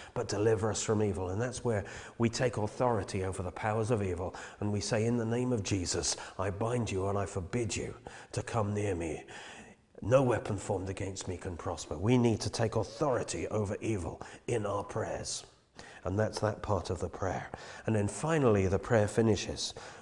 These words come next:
with a seventh type of prayer, which is the prayer of commitment, the prayer of casting our cares on the Lord. We're not to go out of the prayer closet burdened, because whatever is troubling us, whatever the situation is bothering us,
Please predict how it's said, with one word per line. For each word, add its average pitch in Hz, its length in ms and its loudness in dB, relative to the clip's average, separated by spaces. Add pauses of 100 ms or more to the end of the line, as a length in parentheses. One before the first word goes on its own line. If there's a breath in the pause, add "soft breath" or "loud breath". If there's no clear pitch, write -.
with 104 140 4
a 98 60 4
seventh 123 500 6
type 104 260 0
of 98 220 -6
prayer, 92 320 -2 (240 loud breath)
which 117 160 -2
is 107 140 -2
the 98 100 -4
prayer 104 320 2
of 101 140 0
commitment, 98 500 -2
the 90 80 -8
prayer 120 340 2
of 101 140 2
casting 113 480 6
our 107 140 8
cares 92 500 0
on 98 220 -2
the 95 100 -2
Lord. 95 360 0 (340 loud breath)
We're 120 120 4
not 139 320 6
to 123 100 2
go 120 220 2
out 117 220 2
of 95 100 -2
the 101 80 -4
prayer 117 360 0
closet 92 520 -4
burdened, 104 540 -2 (500 loud breath)
because 110 360 4 (260 loud breath)
whatever 143 480 8
is 127 140 0
troubling 113 500 2
us, - 240 -8 (220 loud breath)
whatever 143 320 4
the 135 100 4
situation 120 800 0
is 107 140 -4
bothering 107 500 -2
us, - 320 -4